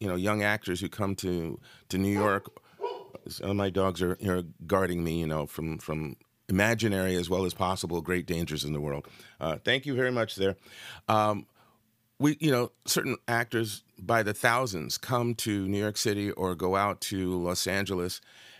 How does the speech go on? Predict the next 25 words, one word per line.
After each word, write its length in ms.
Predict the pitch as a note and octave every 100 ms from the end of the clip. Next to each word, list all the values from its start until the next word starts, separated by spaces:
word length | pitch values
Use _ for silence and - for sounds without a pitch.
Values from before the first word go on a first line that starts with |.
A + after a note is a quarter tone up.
| _
and 520 | G#2+ G#2+ G#2+ G#2+ G#2 F2+
they 100 | A2+
wanna 260 | A2+ A#2+
become, 680 | A#2+ - G#2+ G2+ G2+ G2+ G2 - _ -
you 80 |
know, 100 | G#2+
professionals, 720 | F#2 A#2 C3+ C3+ - C#2 - -
and, 360 | F#2+ F#2 F2+ F2
and 140 | G2
some 280 | - D3+ C3+
of 120 | B2+
them 340 | G2 F#2 G2 -
want 300 | - F#2+ F#2+
to 80 | -
become 340 | F#2+ - E2+ F2+
stars, 500 | - C2 - - - -
you 80 |
know, 80 | F2
that, 240 | D#2 E2 E2
that 220 | F2+ -
they 100 | F2+
wanna 240 | F2+ G2
go 220 | F#2+ A2
for 140 | G#2 F2+
that, 280 | E2+ E2+